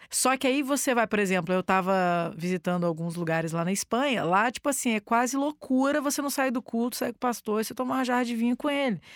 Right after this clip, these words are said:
E a Santa Ceia é com vinho. <laughs> Agora você imagina,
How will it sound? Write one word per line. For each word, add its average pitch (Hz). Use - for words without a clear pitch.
E 165
a 170
Santa 190
Ceia 202
é 220
com 277
vinho. 285
<laughs> 196
Agora 220
você 262
imagina, 254